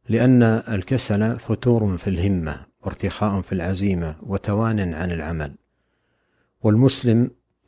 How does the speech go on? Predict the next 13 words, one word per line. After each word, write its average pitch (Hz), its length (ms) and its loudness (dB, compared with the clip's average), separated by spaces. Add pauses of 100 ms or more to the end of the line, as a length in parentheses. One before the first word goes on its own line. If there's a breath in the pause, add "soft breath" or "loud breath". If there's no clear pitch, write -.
(280)
بحاجة 120 520 0
إلى 104 340 0
أن 104 280 -2
يكرر 107 500 0
التعوذ 95 720 -2
بالله 92 480 -2
من 92 160 -2
الكسل 117 640 -4
ليسلم 101 640 0
من 90 140 -4
هذا 95 260 -4
الداء، 78 340 -6 (640)
فينهض 95 760 0